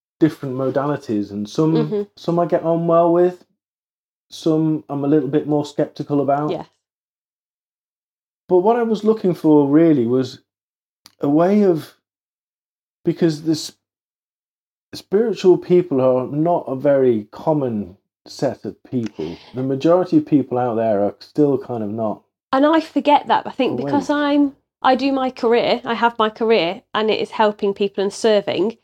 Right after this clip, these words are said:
Speaker 2: And then I have lots of friends who are spiritually minded, and then lots of other therapists and practitioners I know.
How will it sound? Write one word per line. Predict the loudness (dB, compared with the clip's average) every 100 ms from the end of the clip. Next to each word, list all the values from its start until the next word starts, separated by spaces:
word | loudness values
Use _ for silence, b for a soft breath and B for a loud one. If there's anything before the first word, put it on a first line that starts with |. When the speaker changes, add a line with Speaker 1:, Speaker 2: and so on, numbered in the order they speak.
| _ _ _
Speaker 2:
And | -2 2
then | 2 2
I | -2
have | -4 -4 0
lots | 0 -2 -4
of | -6
friends | 0 0 0 -4
who | 0
are | 2 0 -2 _ _
spiritually | -4 2 2 2 -2 -2 0
minded, | 0 -2 0 2 2
and | -2 -2
then | 0 0
lots | 0 -2
of |
other | -2 -4
therapists | -2 0 0 -2 -8
and | -8
practitioners | -6 -8 -6 -8 -6 -6 -6
I | -6
know. | -6 -2 -2